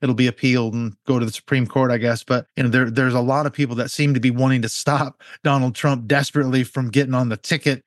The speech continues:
you know, or winning the, he's gonna win the nomination for the political, uh, Republican Party, isn't he? But the, the kind of narrative that I saw in the run up to twenty sixteen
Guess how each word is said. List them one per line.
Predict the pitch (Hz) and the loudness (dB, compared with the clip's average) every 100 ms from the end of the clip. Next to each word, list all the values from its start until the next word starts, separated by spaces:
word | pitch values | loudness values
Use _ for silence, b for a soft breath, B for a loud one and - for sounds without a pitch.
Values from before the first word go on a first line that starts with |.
| - | -2
you | 127 | 2
know, | 123 | 2
or | 123 | 2
winning | 120 131 139 131 123 | 0 2 4 2 2
the, | 120 120 117 - | 2 2 0 -4
he's | 131 123 | -4 0
gonna | 165 | 2
win | 143 139 | 4 2
the | 131 | 2
nomination | 127 123 123 127 - 120 | 0 0 -2 -4 -4 -4
for | 123 | -2
the | 113 | -2
political, | - 127 117 123 117 - | 0 0 0 -2 -6 -2
uh, | 123 110 | -2 -2
Republican | 107 147 120 117 | -2 -4 -4 -6
Party, | - 131 123 | -2 0 2
isn't | 123 117 | 0 -2
he? | |
But | 110 120 117 - _ _ - | -2 0 -2 -4 _ _ -2
the, | 131 | 0
the | 113 131 | 2 -2
kind | - 156 160 143 | 0 0 2 2
of | |
narrative | 123 131 156 156 143 104 | 2 2 2 0 -2 -4
that | 117 | -2
I | 123 165 | 0 -2
saw | - 127 113 117 | -2 -4 -2 -2
in | 139 123 | -2 -2
the | 123 | -2
run | 131 120 131 143 139 | -4 -4 2 2 2
up | 117 | 0
to | 131 | -6
twenty | - 127 | -2 -2
sixteen | 113 117 - - 196 147 120 | -2 -4 -4 2 4 4 0